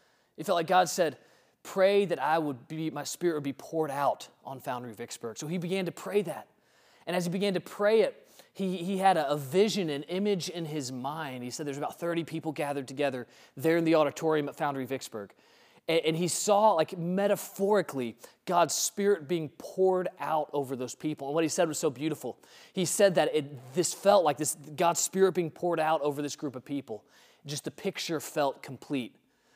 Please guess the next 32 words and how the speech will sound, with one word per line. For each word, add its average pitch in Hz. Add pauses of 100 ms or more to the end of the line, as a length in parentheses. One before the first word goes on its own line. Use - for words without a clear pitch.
Like 135
it 156
was 151
everything 170
it 165
was 147
supposed -
to 143
be, 135
that 113
God 156
was 147
present, 131
that, 131
present 143
there. 123 (300)
And 156
as 147
people 180 (240)
encountered 165
him, 127 (320)
and 151
ha-, 156
as 147
they 165
were 151
filled 185
more 165
deeply 165
with 151
his 143
Spirit, 156